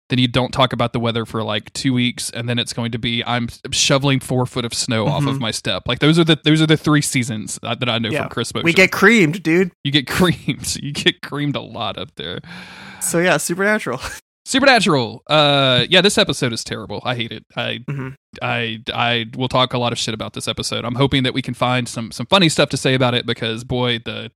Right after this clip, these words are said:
Speaker 1: the construction of this, I think, is just, it's something that Supernatural isn't often, which I think is amateurish. And I, I
Speaker 2: Mm-hmm.
Speaker 1: hate to say that about my favorite show. So
Speaker 2: Yeah, it's no, it's just, especially after last week, man.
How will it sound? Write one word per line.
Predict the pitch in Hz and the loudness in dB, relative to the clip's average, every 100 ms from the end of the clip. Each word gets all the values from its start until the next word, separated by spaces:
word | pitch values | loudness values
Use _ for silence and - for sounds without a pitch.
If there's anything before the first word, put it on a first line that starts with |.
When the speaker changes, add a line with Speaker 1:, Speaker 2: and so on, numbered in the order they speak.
| - | -10
Speaker 1:
the | 120 | -10
construction | 135 - 156 - 143 | -6 -2 0 0 -2
of | 131 | -2
this, | 123 123 | -2 -4
I | 107 | -4
think, | - 117 | -8 -8
is | 110 113 | -8 -10
just, | - 113 - - - - - _ _ _ _ - | -10 -10 -10 -14 -20 -20 -20 _ _ _ _ -8
it's | 185 135 | -2 -2
something | - 175 180 196 | 2 2 2 2
that | 165 131 | 2 0
Supernatural | - 147 151 131 127 131 123 | 0 -2 0 0 0 0 -2
isn't | 123 120 120 | -2 -2 -2
often, | 117 107 - 107 | -2 -6 -6 -10
which | 104 - | -10 -10
I | 110 | -10
think | 107 | -8
is | 104 110 - | -10 -12 -10
amateurish. | 110 110 - 120 - - - - - | -8 -6 -6 -6 -6 -4 -4 -6 -14
And | 110 104 104 | -12 -10 -6
I, | |
I | 170 156 | -4 -2
Speaker 2:
Mm-hmm. | 117 | 0
Speaker 1:
hate | 123 | 0
to | 131 | 0
say | 135 | -2
that | 135 147 | 0 0
about | 147 156 | 0 -2
my | 165 | -4
favorite | 160 180 175 | -4 -6 -6
show. | 277 - _ _ - | -6 -8 _ _ -14
So | - - - _ _ - - | -12 -10 -12 _ _ -16 -6
Speaker 2:
Yeah, | 135 92 - | -4 -4 -8
it's | 147 - | -10 -6
no, | 147 147 | -4 -4
it's | 147 - - | -6 -8 -10
just, | 151 143 - | -6 -6 -4
especially | 156 262 240 165 | 0 2 4 2
after | 147 139 | 0 -4
last | 123 135 - - | -4 -4 -4 -8
week, | - | -12
man. | 135 135 139 | -6 -4 -4